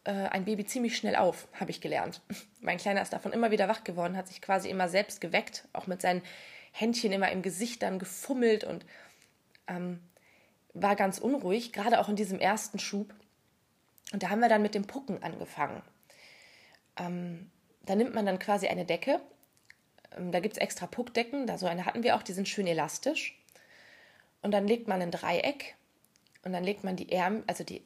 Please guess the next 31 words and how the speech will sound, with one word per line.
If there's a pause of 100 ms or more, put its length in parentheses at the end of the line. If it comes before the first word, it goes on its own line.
Seitenarme
von
dem
Dreieck,
da-,
erst
den
einen
Seitenarm, (160)
dann
klappt
man
von
unten (1160)
über
die
Füße, (640)
die
Spitze (600)
und
dann
den
anderen
Seitenarm
und
macht
den
dann
so
oben
rein.